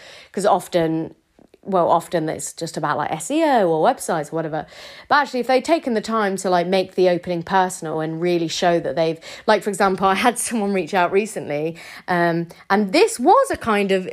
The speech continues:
I mean, it's a template in the ter-, in, in the way that, um, what they were saying was not necessarily super, super personal, but they opened by saying,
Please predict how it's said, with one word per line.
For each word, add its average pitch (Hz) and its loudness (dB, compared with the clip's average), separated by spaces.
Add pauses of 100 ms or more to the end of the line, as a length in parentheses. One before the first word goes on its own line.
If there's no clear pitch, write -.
I 233 2
mean, 240 4
it's 208 -2
a 240 2
template 330 0
in 226 2
the 214 0
ter-, 220 -2
in, 202 -4
in 202 -2
the 190 0
way 185 2
that, 175 0 (380)
um, 175 0 (500)
what 214 2
they 190 4
were 180 0
saying 196 2
was 170 0
not 208 2
necessarily 175 0
super, 233 0
super 170 -2
personal, 170 -2
but 165 -2
they 202 2
opened 208 2
by 170 0
saying, 165 -2